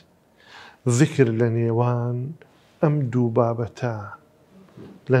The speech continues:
نێوان حوڕیە و لە نێوان فتووە. یەکسەر ئەم قەناعەتەمان بۆ دروستە بێت، کەواتە ئێشتا من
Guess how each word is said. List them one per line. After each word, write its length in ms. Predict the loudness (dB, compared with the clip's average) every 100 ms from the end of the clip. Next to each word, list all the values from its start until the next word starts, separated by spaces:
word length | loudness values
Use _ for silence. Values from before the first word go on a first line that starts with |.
| 4
نێوان 420 | 2 0 -2 -4 -6
حوڕیە 720 | 2 2 4 2 4 4 4 2 0 -4 -16 _ _ -20 _ 10
و 20 | 12 12
لە 100 | 10 8
نێوان 400 | 4 2 0 -4 -6
فتووە. 680 | -8 -6 -4 0 4 6 4 -2 -14 -20 _ _ _ _ -20 -20 -20 _ 6
یەکسەر 400 | 6 4 8 8
ئەم 120 | 6 2 4
قەناعەتەمان 760 | 6 6 6 4 4 6 4 4
بۆ 100 | 4 4
دروستە 460 | 2 -2 -6 -2 0 2
بێت، 360 | 0 0 -6 -14 _ _ -20 -20 -20 -20 _
کەواتە 480 | 4 6 6 4 0 2
ئێشتا 600 | 4 4 2 -4 -2 2 2 2 2
من 180 | 2 2